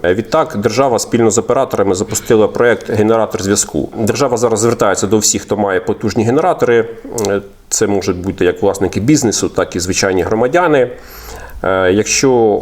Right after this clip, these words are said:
е, є в наявності генератор і його потужність, вільна потужність не менше семи, е, кіловат, е, то можна стати партнером цього проєкту. Це працює так. Е, власник генератора ко-, продовжує користуватися генератором для своїх потреб,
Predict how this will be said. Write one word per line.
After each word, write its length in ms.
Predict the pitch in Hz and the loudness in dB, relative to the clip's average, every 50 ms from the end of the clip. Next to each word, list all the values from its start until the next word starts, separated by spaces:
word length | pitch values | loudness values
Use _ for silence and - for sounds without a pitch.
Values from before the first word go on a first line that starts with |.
| - - 98 | -4 -2 2
е, 240 | 92 90 104 95 | 2 4 4 4
є 180 | 95 98 110 110 | 2 4 2 2
в 60 | 98 | 2
наявності 480 | 101 101 107 107 95 98 92 - - - | 2 2 2 2 2 2 0 0 0 0
генератор 560 | 101 110 117 117 117 95 85 - 87 - 90 107 | 2 4 4 4 2 2 0 0 -2 -2 -2 -2
і 140 | 107 98 98 | 0 2 2
його 200 | 107 104 110 107 | 2 2 0 0
потужність, 800 | - - - - 107 92 87 95 90 85 - - - - - | -2 -2 0 2 2 2 4 2 2 2 0 -4 -4 -4 -4
вільна 380 | 87 95 92 127 139 120 107 98 | -2 0 2 4 4 4 4 2
потужність 640 | - 117 104 - 120 101 85 92 92 87 - - | 2 -2 -2 2 2 2 2 2 0 0 2 2
не 80 | 101 104 | 0 2
менше 300 | 107 98 90 85 - 92 | 2 2 0 0 -2 -2
семи, 500 | - - - 104 101 92 92 87 90 92 - | -2 0 0 2 2 2 2 2 0 0 0
е, 140 | 92 92 | 0 0
кіловат, 500 | - - 135 139 151 165 190 190 - - - - - - - - - - - - | 0 2 2 2 2 2 0 -2 -4 -8 -16 -18 -18 -20 -18 -18 -20 -12 -6 -2
е, 120 | - 95 | -2 0
то 120 | - - 139 | 2 2 2
можна 260 | 160 175 139 127 113 | 2 2 2 2 0
стати 280 | - - 139 - - - | 0 -2 -2 -2 -2 -4
партнером 480 | - 110 - - 113 117 110 104 90 | -4 -4 -2 0 0 2 2 2 0
цього 260 | - - 95 87 95 | -2 0 0 0 0
проєкту. 580 | 85 - - 92 80 76 73 - - - 64 - - - | 0 0 2 2 2 2 0 -2 -4 -6 -6 -6 -6 -2
Це 140 | - - 131 | 0 0 0
працює 340 | - 135 123 - - 127 107 | 2 0 -2 0 0 0 0
так. 420 | - - 92 82 76 - - - - | 0 0 -2 -2 -2 -6 -10 -6 -4
Е, 40 | 76 - - - - - - - - - - - - - - - - - - - - | -2 -2 -2 -2 -2 -4 -4 -6 -8 -10 -14 -16 -16 -18 -18 -18 -16 -16 -12 -6 -2
власник 440 | 107 107 123 123 113 - 110 - | 0 2 2 2 2 0 -2 -2
генератора 520 | 104 113 117 120 120 107 - - 120 98 90 - - - - - - - - - - - - - - | 0 2 2 2 2 0 0 0 -2 -2 -2 -6 -8 -20 -20 -20 -20 -20 -20 -20 -20 -20 -20 -10 -2
ко-, 160 | - 127 120 | 0 0 0
продовжує 560 | 107 - - - 135 131 131 113 98 92 101 98 | 0 0 0 0 2 2 2 2 2 2 0 2
користуватися 720 | - 117 113 104 - - 110 104 92 - - - - 104 | 2 2 0 0 0 0 2 2 2 0 -2 -2 0 0
генератором 520 | 120 135 151 170 202 180 - 147 135 127 | 2 2 2 2 2 2 0 0 0 0
для 120 | 117 120 113 | 0 0 0
своїх 340 | - - 120 120 110 - - | 0 2 2 2 2 2 0
потреб, 380 | 117 110 - - 113 107 107 | -2 -2 2 2 2 2 0